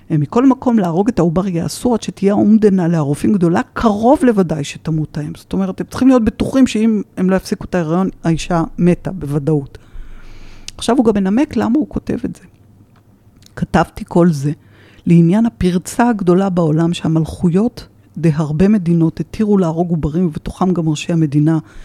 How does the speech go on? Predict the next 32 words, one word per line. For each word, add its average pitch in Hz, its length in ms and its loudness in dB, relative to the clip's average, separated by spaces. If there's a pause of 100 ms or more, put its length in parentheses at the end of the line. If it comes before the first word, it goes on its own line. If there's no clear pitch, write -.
(300)
בישראל, 165 640 0
וכבר 160 260 -2
נהרגו 156 320 2
עוברים 165 400 0
לאין 160 160 2
מספר, 180 380 -2
שבזמ-, 139 480 -6
שבזה 143 420 -2
הזמן, 226 320 4 (800)
העוד 190 320 2
יש 185 220 0
צורך 185 320 -4
לעשות 170 260 -4
סייג 185 380 -2
לתורה, 175 520 -2 (520)
וכל 220 220 0
שכן 202 300 -2
שלא 170 260 0
לעשות 165 440 -4
כולות 208 460 0
באיסור 165 360 -4
רציחה 170 480 -4 (300)
החמור 143 420 -6
ביותר." - 400 -10 (200)
עכשיו, - 180 -14
שימי 247 240 0
לב, 202 180 0
אותי - 360 -6
מעניין 180 400 0
מאוד 165 200 0
המשפט, - 640 -4 (1040)
"אף-, - 140 -10